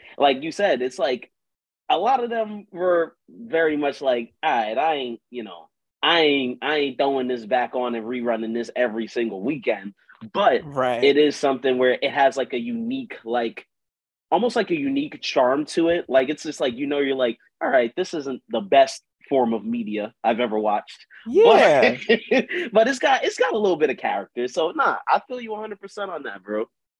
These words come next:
Speaker 2: Yeah, nah, like I said, not everything needs to be art, you know? Like,
Speaker 1: Mm-hmm.
Speaker 2: sometimes shit can just be,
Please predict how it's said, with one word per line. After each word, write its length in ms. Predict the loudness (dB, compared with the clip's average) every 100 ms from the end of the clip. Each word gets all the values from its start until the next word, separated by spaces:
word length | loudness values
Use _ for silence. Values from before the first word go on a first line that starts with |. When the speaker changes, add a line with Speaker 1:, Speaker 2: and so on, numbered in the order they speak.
| _ _
Speaker 2:
Yeah, 360 | -2 0 0
nah, 280 | 0 2 2
like 240 | 4 2 2
I 80 |
said, 280 | 2 2 2
not 180 | 2 2
everything 400 | 2 0 -6 -8
needs 220 | -8 -10
to 80 | -8
be 160 | -6 0
art, 300 | 2 2 0 _
you 180 | -10 -4
know? 220 | -2 0
Like, 180 | 0 -2
Speaker 1:
Mm-hmm. 40 |
Speaker 2:
sometimes 460 | -2 0 2 0 -4
shit 200 | -6 -6
can 120 | -4
just 240 | -8 -8 -6
be, 240 | -6 -6